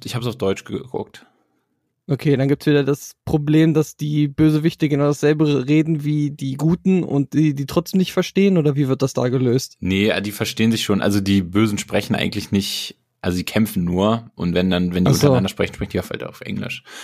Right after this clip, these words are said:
Speaker 1: Aber das wurde so geregelt, man hat einfach gesagt, „Ja, das sind Europäer.“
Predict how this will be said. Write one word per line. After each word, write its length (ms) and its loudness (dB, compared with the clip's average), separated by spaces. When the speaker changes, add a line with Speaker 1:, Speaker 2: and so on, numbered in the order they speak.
Speaker 1:
Aber 120 2
das 200 -6
wurde 180 4
so 420 2
geregelt, 560 0
man 140 -2
hat 100 2
einfach 200 0
gesagt, 300 -4
„Ja, 80 -2
das 140 -4
sind 140 2
Europäer.“ 720 -2